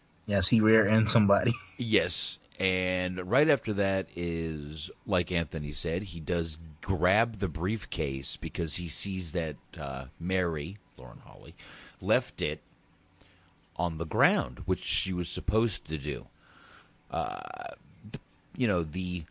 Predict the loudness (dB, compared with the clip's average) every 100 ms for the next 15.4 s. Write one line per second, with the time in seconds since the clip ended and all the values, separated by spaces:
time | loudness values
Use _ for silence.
0 | -8 -2 0 2 2 4 2 0 -4 0
1 | 0 0 -2 -4 -4 -6 -8 -4 0 4
2 | 4 4 2 -4 -20 -20 _ _ -4 -2
3 | -2 -2 0 -2 -2 2 2 0 0 0
4 | 2 2 2 -2 -2 -2 0 2 0 0
5 | 0 0 -4 -20 -18 -18 -20 -20 -20 -10
6 | -2 0 2 2 -2 -8 _ _ _ -20
7 | -20 -2 0 2 0 -2 -4 2 4 4
8 | 2 -4 -4 -6 -8 -10 -8 -2 0 0
9 | -4 -4 -4 -2 -2 -2 -4 -8 -8 -20
10 | -20 -20 -6 -2 4 4 4 4 4 2
11 | 0 0 4 4 2 -2 2 2 2 0
12 | -4 -8 -14 -20 -20 -20 _ _ _ -2
13 | 4 6 4 0 -4 0 2 2 0 0
14 | 0 -2 -4 -10 -20 _ -10 -6 -2 2
15 | 2 2 -2 -6